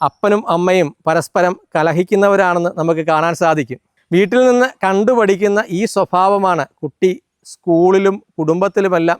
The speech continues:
കാണിക്കുന്നത്. ഹൈപ്പർ ആക്റ്റീവായ കുട്ടികളുടെ കാര്യവും ഇതുതന്നെയാണ്. അറ്റൻഷൻ ഡെഫിസിറ്റ് ഹൈപ്പർ ആക്ടിവിറ്റിയാണ് പലതും.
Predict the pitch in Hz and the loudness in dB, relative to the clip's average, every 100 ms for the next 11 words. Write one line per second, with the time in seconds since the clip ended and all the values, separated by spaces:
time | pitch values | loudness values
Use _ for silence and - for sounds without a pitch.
0 | - 147 156 156 156 135 120 _ _ _ | -4 -2 -2 -2 -2 -4 -8 _ _ _
1 | _ _ - 190 208 - 247 240 247 240 | _ _ -2 0 0 0 0 0 0 2
2 | 226 233 214 208 208 214 202 185 185 196 | 2 2 0 0 2 2 0 0 2 2
3 | 196 190 - _ _ _ 175 165 220 220 | 2 0 -6 _ _ _ -6 -2 2 2
4 | 220 196 143 120 _ 175 - 247 233 254 | 2 2 0 -4 _ -8 -2 0 2 2
5 | 233 220 185 208 240 - - 165 185 233 | 2 2 0 0 -2 -4 -4 -2 0 2
6 | 208 190 - 208 196 196 180 180 175 170 | 2 0 0 -2 0 0 0 0 0 2
7 | 156 | 0